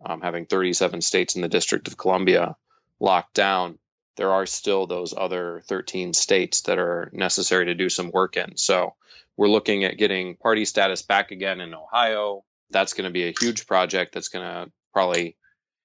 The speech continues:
inspire a lot of people to, to come forward and, and do some work. And that's the key to it is, you know, none of this ever stops. Uh, a lot of people thought, "Oh man, you know, once you get to November tenth,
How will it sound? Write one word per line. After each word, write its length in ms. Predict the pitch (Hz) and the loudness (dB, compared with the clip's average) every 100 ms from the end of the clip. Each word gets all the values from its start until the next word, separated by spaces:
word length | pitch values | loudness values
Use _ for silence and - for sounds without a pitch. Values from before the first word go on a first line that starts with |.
| - | -6
inspire 580 | 110 92 - 107 107 98 | -2 -2 2 4 6 6
a 60 | |
lot 200 | 92 92 | 4 2
of 120 | 95 | -2
people 400 | 104 92 95 90 | -8 -6 -6 -6
to, 580 | - - 90 87 87 - _ | -8 -8 -6 -6 -10 -14 _
to 120 | - | -10
come 200 | - 98 | -4 -4
forward 400 | 90 95 90 87 | -2 -4 -2 -4
and, 200 | 85 82 - | -6 -6 -4
and 180 | 90 | -2
do 160 | 85 95 | 2 2
some 220 | - 90 | 2 2
work. 320 | 87 87 - _ _ _ _ | 4 2 0 _ _ _ _
And 100 | 107 | -2
that's 240 | 127 151 - | 0 0 0
the 100 | 175 | -4
key 200 | - 196 | -4 -4
to 180 | - 85 | -2 -2
it 80 | 82 | -2
is, 180 | 82 - | -6 -4
you 80 | |
know, 140 | 92 90 | -4 -6
none 400 | 98 101 107 123 | -6 -2 2 2
of 80 | 120 | 2
this 160 | 113 | 4
ever 200 | 104 95 | 4 2
stops. 760 | - - 98 98 - - - - | 0 2 4 2 -2 -10 -12 -10
Uh, 220 | 98 90 | -10 -6
a 80 | - | -4
lot 220 | 92 95 | 2 2
of 60 | 101 | 2
people 240 | 104 92 | -4 -6
thought, 260 | - 92 90 | 2 2 2
"Oh 120 | 113 | -2
man, 400 | 107 117 92 87 - _ _ _ _ | -2 0 0 -2 -14 _ _ _ _
you 80 | 95 | -2
know, 120 | 95 | 0
once 280 | 92 104 - | 0 0 0
you 80 | 101 | 2
get 180 | 101 | 2
to 100 | - | 2
November 420 | 98 92 101 92 87 | -2 0 0 0 -2
tenth, 400 | 120 107 87 | 0 0 -2